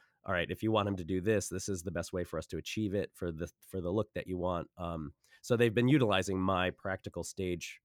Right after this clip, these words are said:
puppetry knowledge a lot, um, which has been, uh, amazing.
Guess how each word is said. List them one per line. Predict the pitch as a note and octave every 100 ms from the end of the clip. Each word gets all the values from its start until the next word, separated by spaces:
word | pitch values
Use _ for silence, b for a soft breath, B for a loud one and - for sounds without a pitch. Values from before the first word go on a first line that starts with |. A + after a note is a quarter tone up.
| -
puppetry | F2+ - E2+
knowledge | F2 F2 E2 D2+ -
a | F#2
lot, | F2+ F#2+ F2+ B1 _ _ b b
um, | - E2+ E2+
which | E2 -
has | F2
been, | - E2 D#2+ D#2 -
uh, | E2 C#2
amazing. | F2+ B2+ D#2+ C2+